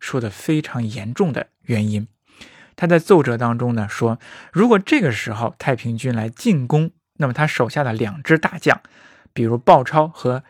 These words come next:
张运兰这两军是肯定不能够出队迎战的，甚至都没有办法去坚守，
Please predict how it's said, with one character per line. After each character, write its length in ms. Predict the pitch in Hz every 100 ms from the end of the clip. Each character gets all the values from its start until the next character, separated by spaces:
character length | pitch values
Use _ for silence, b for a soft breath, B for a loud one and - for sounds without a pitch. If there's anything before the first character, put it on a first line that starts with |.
| b
张 180 | 165 170
运 200 | 180 131
兰 280 | 107 120 151
这 120 | -
两 300 | 131 101 101 - _
军 260 | - 139 139 _
是 200 | - 139
肯 340 | 131 - 110 113
定 180 | 185 143
不 140 | 151
能 160 | 113 110
够 160 | 120
出 280 | 110 - 139
队 340 | 131 139 110 - _ -
迎 340 | 117 113 107
战 240 | 151 131 113
的， 100 | - B B B
甚 200 | - 233
至 100 | 160
都 140 | 135 160
没 120 | 147
有 120 | 147
办 240 | 175 151
法 140 | 117 110
去 160 | -
坚 280 | 123 160 160
守， 260 | 160 -